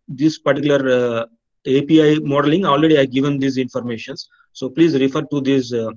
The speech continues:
uh, on basic principles of rest A P I, uh, rest mechanisms, then followed by how do we, uh, build a A P I for our Raspberry Pi we are discussing here. Now coming to the H T T P verbs, these are the action verbs.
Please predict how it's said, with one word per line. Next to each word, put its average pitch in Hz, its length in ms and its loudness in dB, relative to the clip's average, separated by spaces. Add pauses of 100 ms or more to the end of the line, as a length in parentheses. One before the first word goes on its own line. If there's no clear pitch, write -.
(220)
uh, 113 280 -8 (280)
on 139 260 -6
basic 185 360 2
principles 160 460 -2
of 143 180 -4
rest 151 300 -4 (120)
A 131 120 0
P 117 240 -6
I, 107 40 -8
uh, 104 100 -10 (580)
rest - 300 -4 (880)
mechanisms, 131 640 -2
then 185 200 0
followed 170 360 4
by 147 220 4 (260)
how 156 100 2
do 160 140 6
we, 160 340 6 (320)
uh, 123 140 -8
build 143 280 -4
a 139 240 2
A 139 160 0
P 139 200 -2
I 131 40 -4
for 131 180 -6
our 120 180 -2
Raspberry 120 460 -6
Pi 117 140 -12
we 175 100 -2
are 131 160 -4
discussing 113 380 -12
here. 98 180 -16 (1120)
Now 151 100 4
coming 190 360 4
to 196 240 8
the 185 140 2
H 147 220 0
T 180 100 -4
T 175 120 0
P 165 160 4
verbs, 135 480 0
these 160 180 -4
are 180 80 2
the 170 160 0
action 156 360 0
verbs. 104 360 -4